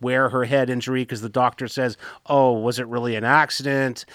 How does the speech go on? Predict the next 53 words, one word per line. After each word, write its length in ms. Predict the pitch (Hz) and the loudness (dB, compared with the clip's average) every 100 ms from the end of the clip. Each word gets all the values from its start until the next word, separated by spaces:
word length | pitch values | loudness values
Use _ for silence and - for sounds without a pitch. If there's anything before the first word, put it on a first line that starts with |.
| - - | -20 -12
And 480 | 143 139 135 127 123 | -2 2 2 2 0
they 100 | 135 | 0
mention 380 | 127 135 123 135 | 0 0 -2 -2
the 80 | 127 | -2
father 360 | 135 127 123 | 2 4 4
a 60 | 120 | 0
few 160 | - 123 | -2 -4
times, 320 | 131 123 120 | 0 -2 -2
and 80 | 120 | -6
it 80 | |
seems 260 | - 131 123 | -4 -4 -2
like 200 | 131 113 | -2 -2
it's 100 | 113 | -8
kind 240 | - 131 120 | -4 -2 -2
of 140 | 104 - - - _ | -4 -14 -20 -20 _
ta-, 300 | - 143 123 | 2 2 2
a 80 | 123 | -2
taboo 460 | - 143 127 127 120 | 2 2 4 0 2
subject 580 | - 156 123 143 131 - | 4 2 4 2 2 -4
that 60 | |
she 100 | - | -6
doesn't 160 | 127 120 | -4 -4
wanna 120 | 110 | -6
talk 280 | - 147 143 | 0 0 2
about 280 | 143 139 131 | 4 4 4
with 100 | 127 | -2
the 80 | |
son, 420 | 113 - 139 135 127 | -4 2 2 2 0
and 220 | 113 - - - _ | -4 -8 -16 -20 _
that 120 | 139 | 0
would 40 | 131 | 0
explain 340 | - 151 143 | -2 -2 0
that. 160 | 135 135 | 2 2
But 180 | 147 147 | 0 2
I, 220 | 151 160 160 | 0 0 2
I 80 | 160 | 2
was 160 | 160 | 2
thinking 320 | 190 214 170 156 | 0 0 4 4
if 160 | 147 | 2
that 300 | 120 165 190 | 4 4 6
is 220 | 190 185 - | 4 2 -2
supposed 360 | 135 170 156 | -2 -2 -2
to 60 | 117 | -6
be 140 | 131 | -8
the 100 | 131 | -8
case, 560 | 190 170 156 123 - - - - - - _ | -6 -2 0 0 -4 -8 -12 -20 -20 -20 _
that 180 | 139 151 | 2 2
would 120 | 143 | 0
feed 280 | - 151 139 | -2 0 2
into 400 | 139 127 131 113 | 2 0 -4 -2
her, 340 | 135 139 131 | 0 2 2
I 80 | 127 | 0
think, 400 | - 131 - | 0 -4 -4